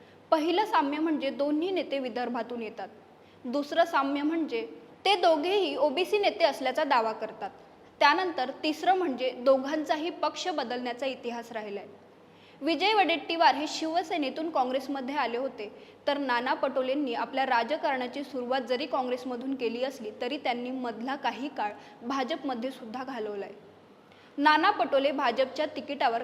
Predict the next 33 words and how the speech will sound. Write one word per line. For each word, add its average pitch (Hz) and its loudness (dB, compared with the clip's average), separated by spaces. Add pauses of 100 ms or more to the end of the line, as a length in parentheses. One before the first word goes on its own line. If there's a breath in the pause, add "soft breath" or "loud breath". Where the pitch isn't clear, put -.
खासदार 277 -2
सुद्धा 269 -8
झाले 240 -8
होते, 196 -12 (400 loud breath)
पण 277 0
हेच 277 -2
राजकीय 269 0
साम्य 254 -2
असल्यामुळेच 254 -4 (320 loud breath)
दोन्ही 320 2
नेत्यांचे 285 0
वाद 247 2 (100)
सुद्धा 233 -6
होतात. 214 -8 (420)
म्हणजे 262 -2 (300 loud breath)
विदर्भाचे 320 4
नेतृत्व 269 -2
कुणाकडे 285 0
असणार, 233 -4 (240)
मोठा 262 -2
ओबीसी 269 2
नेता 254 -2
कोण, 247 -4 (300 loud breath)
याच 285 6
वर्चस्वाच्या 269 -2
लढाईत 240 -2
दोघांमध्ये 254 0
पक्षांतर्गत 311 -2
राजकीय 269 0
संघर्ष 254 -6
असल्याचं 247 -4
बोललं 220 -2
जाते. 202 -10